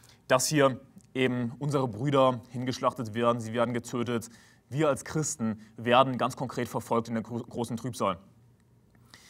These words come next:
Vers zwölf: „Und ich sah, als es das sechste Siegel öffnete, und siehe, ein großes Erdbeben entstand, und die Sonne wurde schwarz wie ein Härner Sack, und der Mond wurde wie Blut.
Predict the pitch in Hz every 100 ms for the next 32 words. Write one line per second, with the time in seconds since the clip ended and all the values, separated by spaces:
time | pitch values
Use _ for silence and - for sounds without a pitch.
0 | - - _ _ _ _ _ _ _ _
1 | - - - - 147 156 147 - 135 143
2 | - - 123 - - 120 135 135 135 143
3 | 123 143 - 127 127 147 135 120 131 175
4 | 143 123 143 - 117 120 123 - _ _
5 | _ _ _ _ _ _ _ - 123 -
6 | 120 143 147 123 113 131 170 131 135 131
7 | - 120 139 - - 131 131 123 104 135
8 | 160 165 131 117 123 - - - _ _
9 | - 139 135 135 170 180 131 151 165 143
10 | 127 165 196 - -